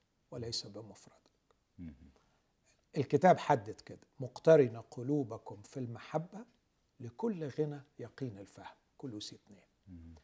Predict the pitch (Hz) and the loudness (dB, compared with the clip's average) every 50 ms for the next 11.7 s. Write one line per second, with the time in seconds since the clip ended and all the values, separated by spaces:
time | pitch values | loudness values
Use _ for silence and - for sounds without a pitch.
0 | _ _ _ _ _ - - 180 160 147 156 175 185 185 262 294 330 - - 220 | _ _ _ _ _ 2 4 6 6 6 6 4 6 6 6 6 6 4 0 0
1 | 180 202 202 175 185 156 147 - - 147 135 120 - - - - - - - _ | 2 2 2 2 0 -4 -6 -6 -4 -6 -6 -6 -8 -12 -14 -14 -16 -20 -20 _
2 | _ _ _ _ _ _ _ _ _ _ _ _ _ _ _ - 147 147 165 240 | _ _ _ _ _ _ _ _ _ _ _ _ _ _ _ 2 8 12 12 12
3 | 269 247 190 226 226 - - 156 - - 180 160 156 - - - 165 143 - - | 12 12 12 10 10 8 4 -4 -2 -2 -2 -2 -2 -4 -2 -2 -2 -4 -4 -8
4 | 135 117 - - 143 131 123 147 - - _ _ _ _ _ _ _ _ _ - | -14 -14 -12 -10 -8 -8 -8 -10 -12 -16 _ _ _ _ _ _ _ _ _ 0
5 | 143 165 202 254 277 262 240 226 208 - - 226 202 - - 190 196 190 - 170 | 8 12 12 12 12 12 8 6 4 2 2 2 2 2 4 2 2 2 2 -2
6 | 156 135 - 120 117 139 139 131 131 123 135 160 - - _ _ _ _ _ _ | -6 -6 -6 -6 -6 -4 -4 -2 -4 -4 -6 -8 -10 -16 _ _ _ _ _ _
7 | _ _ _ _ _ _ - 160 - - 160 151 139 - - 254 277 269 247 214 | _ _ _ _ _ _ -8 -2 0 0 2 0 6 8 10 10 10 10 8 8
8 | 190 - 170 156 - - 139 - - - 185 151 127 135 123 - - 143 123 - | 8 4 -2 -4 -4 -6 -10 -6 -2 0 0 0 0 -2 -8 -8 -8 -8 -4 0
9 | - 220 180 175 180 156 156 170 160 147 151 127 - - 139 117 - 127 110 101 | 0 0 0 0 -2 -2 -2 -2 -2 -4 -6 -8 -8 -10 -12 -10 -10 -10 -10 -10
10 | - _ _ _ _ _ _ _ _ - 123 - - 208 247 262 247 247 226 208 | -14 _ _ _ _ _ _ _ _ -20 -8 10 12 12 12 12 12 10 10 8
11 | 233 226 - - 220 - - - 208 240 233 233 - - | 8 6 0 0 -4 -4 -4 -4 -2 -2 -2 -4 -6 -8